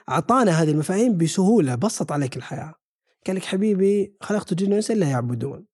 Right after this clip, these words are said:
هذه الحياة، هذه رسالتك في الحياة. لا تط-، تطول على نفسك، سالفة وهي قصيرة. وترى العبادة اسم جامع لكل ما يحب الله ويرضاه، ما يق-، بس، this is it.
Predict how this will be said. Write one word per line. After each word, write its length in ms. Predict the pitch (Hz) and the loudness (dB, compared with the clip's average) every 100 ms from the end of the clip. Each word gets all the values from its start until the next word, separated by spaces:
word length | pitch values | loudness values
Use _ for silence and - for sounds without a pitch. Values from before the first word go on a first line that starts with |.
| _ | _
هذه 120 | - 175 | -2 -2
الحياة، 380 | 120 139 123 - _ - | -2 -6 -8 -12 _ -4
هذه 140 | 214 208 | 2 4
رسالتك 460 | 185 202 139 - | 4 2 0 -4
في 100 | - | -8
الحياة. 140 | 127 143 | -6 -2
لا 100 | 190 | -4
تط-، 320 | - 226 214 | 0 -2 0
تطول 320 | 226 226 220 | 0 2 2
على 160 | 202 226 | 2 0
نفسك، 520 | 196 - 202 196 - _ _ - | -2 -2 0 0 -6 _ _ -6
سالفة 320 | - 247 220 | 0 2 4
وهي 140 | 180 | 4
قصيرة. 480 | 147 127 - 80 160 - - - - | 2 -2 -6 -10 -12 -16 -20 -10 -2
وترى 280 | - 254 | 2 4
العبادة 560 | 233 214 214 262 208 208 | 4 4 4 4 2 0
اسم 260 | 254 233 202 | 0 2 2
جامع 440 | 160 170 131 123 | 4 2 0 -2
لكل 300 | 147 185 233 | -2 0 2
ما 140 | 196 | 2
يحب 260 | 180 208 190 | 0 -2 0
الله 220 | 190 247 | 0 0
ويرضاه، 340 | 233 147 135 156 | 0 0 -2 0
ما 140 | 220 | 0
يق-، 180 | 202 - _ | -2 -6 _
بس، 380 | 226 226 - - _ - | -2 -2 -4 -16 _ -6
this 40 | |
is 280 | 254 214 160 | -2 0 0
it. 260 | 135 - | -2 -8